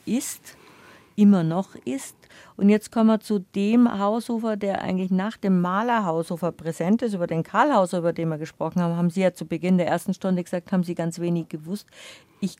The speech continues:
gar nichts und hab's durch Ihr Buch erfahren und hab mich sehr betroffen gemacht. Der Albrecht Haushofer, auch das war schon oft ges-, der war schon oft Gesprächsthema hier über die Moabiter Sonette. Wie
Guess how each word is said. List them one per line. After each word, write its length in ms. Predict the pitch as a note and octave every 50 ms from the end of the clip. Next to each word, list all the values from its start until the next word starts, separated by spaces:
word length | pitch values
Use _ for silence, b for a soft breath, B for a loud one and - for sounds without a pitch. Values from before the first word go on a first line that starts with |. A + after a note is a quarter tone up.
| _ _ _
gar 300 | - E3 C3+ C#3 E3 F3+
nichts 320 | G3 G#3+ A3 G#3+ - - -
und 120 | F#3 F#3
hab's 220 | F#3+ F3 - -
durch 140 | - F#3 E3+
Ihr 80 | F3 E3
Buch 260 | E3 - F3+ F#3 - - - - -
erfahren 440 | - F3 - - F#3 E3+ F#3 G#3 G#3 G3+
und 120 | F#3 E3+
hab 160 | E3+ - _
mich 140 | - E3 -
sehr 160 | - - E3
betroffen 580 | - - - - - E3+ F3+ G3+ - - G#3 G3
gemacht. 400 | G3 F#3 F#3 F#3 F#3+ G3 - B B B B B B B B B B B B B B -
Der 140 | - E3+ - -
Albrecht 520 | - F#3 G3 A#3+ C#4+ E4 E4 D#4 - - -
Haushofer, 760 | B3+ C4 C#4+ C#4+ A#3+ - C4 B3+ A#3+ - B3 A#3 - -
auch 140 | - E3+ E3 -
das 240 | - A3 C4 - -
war 120 | C4 B3 A#3+
schon 220 | - A3+ G#3+ -
oft 220 | - G#3 - -
ges-, 180 | - G#3+ - - _ _ -
der 160 | A3+ A#3 A3+
war 120 | A#3 A3+
schon 160 | A3+ A3+ G3+ -
oft 220 | - G#3 - -
Gesprächsthema 760 | - G3+ - - - - G3+ G3+ G3 - - - G#3+ G3+ G3
hier 380 | F#3+ F#3+ F#3 F#3+ F#3+ G3+ G3+ G3 -
über 180 | F3 E3 E3+
die 140 | - E3+ D#3+
Moabiter 580 | E3 D#3 D#3 D#3 D3+ - - F3+ F3 - - D#3+
Sonette. 760 | - - C#3+ C3+ C3+ C#3 C#3+ D#3 D#3+ _ - A#3+ C4 F#4 F4 B B B B B B B B B B B _ E3+
Wie 460 | F3 E3+ E3 E3 E3 - - -